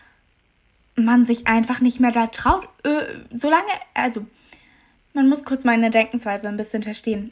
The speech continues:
und nachvollziehen können. Jeder sagt etwas und dann traut man sich irgendwann nicht mehr, zu seiner eigenen Meinung zu stehen. So, ich bin nicht so eine Person, aber ich kann voll verstehen, wa-, oh, sorry. Ich kann voll verstehen, warum Menschen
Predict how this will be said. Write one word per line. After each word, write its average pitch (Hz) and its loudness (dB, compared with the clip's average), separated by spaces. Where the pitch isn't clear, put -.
und 208 -6
nachvollziehen 208 -8
können. 196 -12
Jeder 320 2
sagt 302 0
etwas 240 -4
und 254 -6
dann 233 -2
traut 285 -4
man 226 0
sich 220 -10
irgendwann 220 -2
nicht 226 -6
mehr, 220 -4
zu 220 -6
seiner 214 -6
eigenen 233 0
Meinung 285 0
zu - -12
stehen. 185 -8
So, 254 0
ich 349 0
bin 370 0
nicht 359 -2
so 285 -2
eine 233 2
Person, 220 -4
aber 208 -2
ich 233 -4
kann 240 2
voll - 0
verstehen, 302 0
wa-, 254 0
oh, 208 -6
sorry. 208 -8
Ich - -20
kann 247 -2
voll 339 2
verstehen, 311 -4
warum 262 2
Menschen 262 0